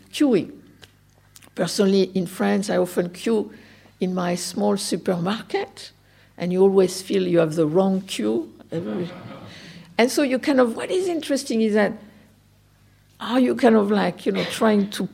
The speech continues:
push the queue and kind of, you know, getting a little stressed and impatient or whatever? Or are you just really standing there?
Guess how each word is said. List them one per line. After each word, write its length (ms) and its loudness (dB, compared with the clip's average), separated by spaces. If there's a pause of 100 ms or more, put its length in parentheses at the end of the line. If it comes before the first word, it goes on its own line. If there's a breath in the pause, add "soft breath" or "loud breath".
push 420 4
the 140 2
queue 400 -2
and 280 -8
kind 200 -6
of, 140 -8
you 80 -4
know, 280 -4 (560 soft breath)
getting 380 -6
a 40 -4
little 580 -6
stressed 880 -2
and 160 -4
impatient 720 -2
or 80 -2
whatever? 500 -6 (1000 soft breath)
Or 160 2
are 120 -2
you 180 0 (120)
just 800 -8
really 600 0
standing 680 -4
there? 340 -6